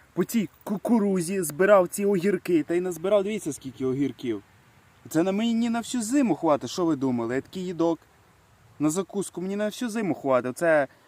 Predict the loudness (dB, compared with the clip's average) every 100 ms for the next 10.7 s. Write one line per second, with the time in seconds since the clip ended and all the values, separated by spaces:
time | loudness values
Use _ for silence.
0 | _ -16 -8 0 2 2 2 2 0 0
1 | -2 0 2 2 2 0 4 4 4 0
2 | -2 -4 -6 -8 _ -20 _ -2 0 0
3 | -2 -4 -2 -4 -2 2 2 0 -8 -10
4 | -10 -6 -4 -4 -6 -6 -8 -8 -8 -8
5 | -2 -2 -2 _ -20 -20 -20 _ _ _
6 | _ _ _ -8 -6 0 0 0 -2 -2
7 | -2 -4 -8 -6 -2 0 0 -4 -2 -2
8 | -2 -6 -8 _ _ _ _ -8 -6 -2
9 | 0 0 -2 -6 -6 -4 -2 -2 -4 -4
10 | -4 -2 -2 0 -2 -4 -8